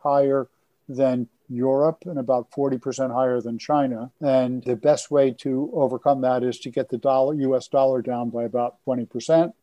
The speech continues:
And so far, uh, uh, Treasury Secretary Yellen has said that they're for a strong dollar and they're not gonna do anything to make the U S competitive that way. And that's the,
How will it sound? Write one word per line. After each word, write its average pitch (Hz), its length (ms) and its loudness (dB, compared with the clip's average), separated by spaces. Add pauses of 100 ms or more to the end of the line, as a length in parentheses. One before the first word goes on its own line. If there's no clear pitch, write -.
And 131 260 -4
so 143 200 2
far, 131 800 2
uh, 123 40 -8 (140)
uh, 120 120 -8
Treasury 135 380 0
Secretary 131 640 -2
Yellen 127 360 2
has 123 160 -4
said 127 220 2
that 123 140 -6
they're 123 140 -2
for 123 200 -6
a 117 60 -6
strong 127 360 -6
dollar 131 440 0 (380)
and 135 120 0
they're 123 80 -2
not 127 200 -2
gonna 123 120 -4
do 123 140 2
anything 123 360 -2
to 127 100 -6
make 117 240 -6
the 127 80 -6
U 120 140 -2
S 117 140 -6
competitive 135 580 -2
that 117 160 -4
way. 113 240 -10
And 113 100 -6
that's 131 200 -2
the, 123 160 -4